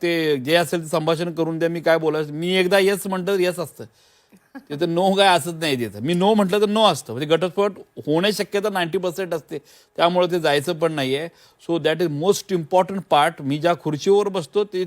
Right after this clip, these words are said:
ताकद एवढी असते की समोरचं जीवन घडवला सगळे लोक ज्योतिषी बसलेले आहेत, प्रॉब्लेम करायला नाही. मग घटस्फोटाचा हा प्रॉब्लेम या गुणमेलनाच्या चार्टवर होतो, त्यामुळं त्याच्याकडे लक्ष ठेवा.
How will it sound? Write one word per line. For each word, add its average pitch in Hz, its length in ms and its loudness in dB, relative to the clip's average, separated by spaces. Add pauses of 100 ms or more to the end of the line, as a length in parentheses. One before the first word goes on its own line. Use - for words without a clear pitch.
ताकद 170 300 -2
एवढी 180 220 4
असते 180 360 -2
की - 360 -12
समोरचं 175 460 0
जीवन 165 340 -2
घडवला 165 340 -2
सगळे 175 280 -2
लोक 165 180 -2
ज्योतिषी 156 320 -6
बसलेले 135 340 -4
आहेत, 113 120 -6 (680)
प्रॉब्लेम 151 400 0
करायला 156 320 0
नाही. 123 240 -8 (300)
मग 139 120 -8
घटस्फोटाचा 160 640 0
हा 147 160 2
प्रॉब्लेम 156 400 -2
या 160 100 0
गुणमेलनाच्या 156 640 -2
चार्टवर 151 500 0
होतो, 117 440 -6 (400)
त्यामुळं 156 340 0 (180)
त्याच्याकडे 151 380 0
लक्ष 139 240 -2
ठेवा. 175 340 0